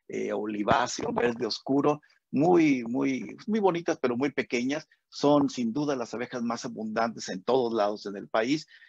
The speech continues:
¿Y, de, y cuál sería su importancia? Pues es muy fácil de, muy dif-, más bien, no es fácil,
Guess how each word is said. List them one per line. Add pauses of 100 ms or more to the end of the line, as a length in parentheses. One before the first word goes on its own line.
¿Y,
de,
y (360)
cuál
sería
su
importancia?
Pues
es
muy
fácil
de,
muy
dif-,
más
bien,
no
es
fácil,